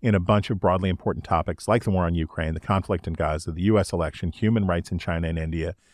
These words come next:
These are not necessarily all trending topics, but they are important. We do have a lot of confidence that the public wants to be confronted not with the information they think they want, but with the information they didn't know they wanted.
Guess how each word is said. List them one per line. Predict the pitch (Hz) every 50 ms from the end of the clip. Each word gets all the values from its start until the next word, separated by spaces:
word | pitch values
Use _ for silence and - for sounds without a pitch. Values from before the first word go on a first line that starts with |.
| _ _ -
These | - 117 101
are | 107 101
not | 104 104 113 117
necessarily | - 107 95 - - 107 101 95 95 90
all | 82 85 -
trending | - - 98 85 82
topics, | - - 120 120 113 - 127 110 - -
but | - 98
they | - 92
are | 98 104
important. | 101 98 - - 170 156 - 175 170 160 _ _ _ _ _ _ _ _ _ _ -
We | 110 107 104 104 101 104 - _ _ _ _ _ 104 98 95
do | 104 123 135 117
have | 123 107
a | 101
lot | 101 92 95
of | 92 -
confidence | - - 90 82 - - 87 78 - -
that | - -
the | - 82
public | - - 101 95 107 - -
wants | 90 85 80 85 - -
to | - 95
be | 85 87 80
confronted | - - 87 - - - 95 92 92 - 98 87
not | 85 85 92 101 123 135 139 135
with | 117 104 -
the | - 104
information | 92 82 - 101 90 85 82 - - 90
they | 85 80 82
think | - 101 92 -
they | 92 82
want, | 85 92 95 90 87 80 - _ _ _ _ _ _ -
but | 110 104
with | 98 87
the | - 107 95
information | 92 92 - 104 92 87 87 82 - - 85 82 - _ _
they | - 98 90
didn't | 87 95 87 90 90 -
know | 90 90 90
they | 85 82 82
wanted. | 87 98 104 92 80 73 - -